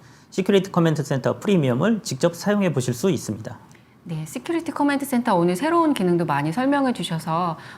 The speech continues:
Speaker 2: 활용해 보실 수 있는 기회로 이렇게 트라이얼도 해보시면 좋을 것 같습니다. 어, 이렇게 트랙 투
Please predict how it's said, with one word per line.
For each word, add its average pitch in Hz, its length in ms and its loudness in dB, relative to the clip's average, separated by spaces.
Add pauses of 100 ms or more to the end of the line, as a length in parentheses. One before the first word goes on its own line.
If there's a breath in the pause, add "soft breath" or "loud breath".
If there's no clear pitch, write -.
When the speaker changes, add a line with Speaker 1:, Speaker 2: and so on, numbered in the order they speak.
Speaker 2:
활용해 285 400 0
보실 214 240 -4
수 190 140 -6
있는 170 260 2
기회로 170 580 0 (220 loud breath)
이렇게 165 480 -4
트라이얼도 262 440 0
해보시면 214 680 -2
좋을 170 180 -2
것 170 120 -4
같습니다. 139 460 -10 (1000 loud breath)
어, 180 460 0
이렇게 214 760 0
트랙 302 340 -4
투 320 340 -2